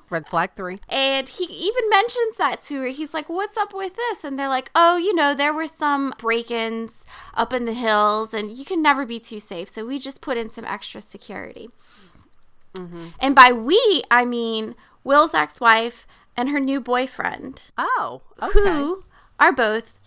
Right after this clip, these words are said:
Speaker 2: barefoot. You wanna throw a red flag on that one?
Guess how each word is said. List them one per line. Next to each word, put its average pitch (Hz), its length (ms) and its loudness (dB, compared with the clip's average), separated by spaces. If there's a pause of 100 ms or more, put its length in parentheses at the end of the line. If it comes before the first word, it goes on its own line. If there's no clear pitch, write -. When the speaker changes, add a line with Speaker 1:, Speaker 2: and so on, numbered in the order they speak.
(120)
Speaker 2:
barefoot. 269 760 -2 (500)
You 240 140 -6
wanna 247 160 2
throw 247 220 4
a - 20 2
red 233 200 2
flag 226 240 4
on 226 140 0
that 220 180 4
one? 240 340 -4